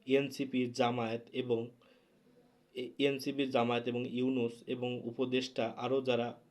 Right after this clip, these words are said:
সাঙ্গপাঙ্গ আছে বিরোধী দল, এরা লুটে ফুটে খেয়েছে। আপনার আমার ভবিষ্যৎ নিয়ে ছিনিমিনি খেলা করছে, আপনার আমার জন্য জীবন নিয়ে তারা ছিনিমিনি খেলা করছে, আমাদেরকে ধ্বংসের মুখে ঠেলে দিচ্ছে।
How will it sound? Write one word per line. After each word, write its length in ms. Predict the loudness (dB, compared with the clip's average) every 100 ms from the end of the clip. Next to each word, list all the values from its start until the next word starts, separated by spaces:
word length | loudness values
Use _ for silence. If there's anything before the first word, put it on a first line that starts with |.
| _ _ _ -16
সাঙ্গপাঙ্গ 720 | -2 0 2 2 2 2 0
আছে 220 | 0 -2
বিরোধী 340 | 2 0 0
দল, 140 | 0 2
এরা 140 | 2
লুটে 260 | 2 2 0
ফুটে 260 | 2 0
খেয়েছে। 460 | 0 -2 -4 -6 -14 -18 _ _ _ _ -4
আপনার 340 | -4 2 2
আমার 200 | 4 2
ভবিষ্যৎ 460 | 0 -4 -2 -4 -2
নিয়ে 140 | -6
ছিনিমিনি 460 | -4 -2 0 2 0
খেলা 240 | -2 -2
করছে, 440 | 0 -2 -2 -8 -8 -18 -20 _
আপনার 320 | -8 -2 2
আমার 380 | 2 2 0 0
জন্য 360 | 2 4 4 0 -4 -20 _ -18 -6
জীবন 340 | 0 4 4
নিয়ে 200 | 4 2
তারা 220 | 4 0
ছিনিমিনি 500 | 0 -2 0 0 0
খেলা 200 | 0 -2
করছে, 340 | 0 -4 -4 -2
আমাদেরকে 420 | -2 -2 -2 -4
ধ্বংসের 400 | -2 -4 0 0
মুখে 220 | 0 -4
ঠেলে 260 | -2 -2 0
দিচ্ছে। 360 | -2 -6 -10